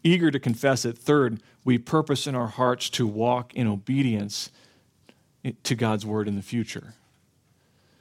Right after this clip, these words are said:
We are purposing in our hearts to walk in obedience to God's word in the future. True believers fight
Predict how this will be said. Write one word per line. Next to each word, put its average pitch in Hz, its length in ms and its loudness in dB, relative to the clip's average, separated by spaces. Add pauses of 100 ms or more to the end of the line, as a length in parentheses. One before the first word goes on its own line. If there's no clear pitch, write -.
(260)
We 120 200 6
are 113 180 -2
purposing 143 600 -2
in 117 100 0
our 110 100 -2
hearts 127 400 -2
to 120 140 0
walk 123 400 -2
in 117 220 -4
obedience 113 760 0 (240)
to 123 80 -2
God's 110 340 -2
word 110 200 0
in 104 80 -4
the 101 60 -6
future. 127 360 -2
True 190 300 2
believers 147 480 0
fight - 680 -2